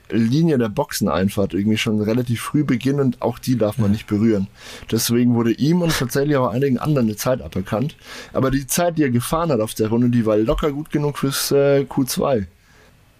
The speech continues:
Speaker 1: So,
Speaker 2: Starker,
Speaker 1: und dann hat er
Speaker 2: starker Auftritt auf jeden Fall wieder.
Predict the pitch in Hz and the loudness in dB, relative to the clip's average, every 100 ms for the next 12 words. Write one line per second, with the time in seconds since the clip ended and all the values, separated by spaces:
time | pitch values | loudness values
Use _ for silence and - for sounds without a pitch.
0 | _ _ - 104 113 110 92 127 117 113 | _ _ -6 0 2 2 2 2 2 2
1 | 120 139 139 139 127 - 127 131 147 - | 2 2 2 0 -2 -2 -2 -2 -2 0
2 | 151 - 110 110 110 104 101 107 | 0 0 0 0 0 0 0 -2